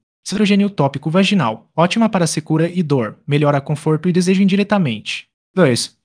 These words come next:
Progesterona, quando é necessário proteger útero em terapia combinada. Três. Testosterona, em mulheres selecionadas com baixos níveis documentados, monitorizar efeitos e dosagem. Exames antes de iniciar, T S H, prolactina,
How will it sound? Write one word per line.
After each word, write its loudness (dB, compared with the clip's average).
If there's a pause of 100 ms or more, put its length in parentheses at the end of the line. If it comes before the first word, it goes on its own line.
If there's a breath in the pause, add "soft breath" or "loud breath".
(220)
Progesterona, 2 (100)
quando 2
é 4
necessário 0
proteger 2
útero 0
em 4
terapia 2
combinada. 0 (340)
Três. 0 (300)
Testosterona, -4 (120)
em 0
mulheres 0
selecionadas -2
com 0
baixos 0
níveis -2
documentados, -2
monitorizar 0
efeitos -2
e -8
dosagem. -4 (380)
Exames 2
antes 2
de 0
iniciar, 0 (100)
T 0
S 2
H, 0
prolactina, -2